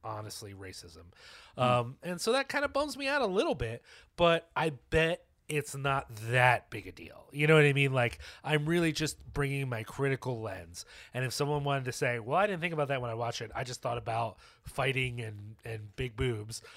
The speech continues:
Speaker 1: I honestly can't judge you either, because it's not,
Speaker 2: <laughs>
Speaker 1: it's not the most important part of the movie. It's just, it's just a fact that I've watched too many movies that play off of this particular trope,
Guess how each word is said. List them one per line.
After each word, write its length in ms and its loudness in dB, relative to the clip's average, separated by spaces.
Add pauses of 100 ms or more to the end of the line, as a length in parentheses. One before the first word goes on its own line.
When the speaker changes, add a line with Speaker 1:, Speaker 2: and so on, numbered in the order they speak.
(200)
Speaker 1:
I 220 4
honestly 380 2
can't 420 -2
judge 360 2
you 160 -2
either, 380 -2
because 260 -2
it's 140 4
not, 560 8 (120)
Speaker 2:
<laughs> 100 -8
Speaker 1:
it's 240 -2
not 200 4
the 80 -2
most 240 -2
important 400 -6
part 140 0
of 60 -6
the 80 -8
movie. 280 -2
It's 160 -4
just, 280 -4 (280)
it's 240 -6
just 220 -2
a 60 -2
fact 400 0
that 180 -2
I've 160 -2
watched 540 -2 (180)
too 260 -2
many 280 2
movies 600 -8 (280)
that 240 -4
play 240 2
off 200 2
of 160 -10
this 280 -2
particular 960 -6
trope, 480 -2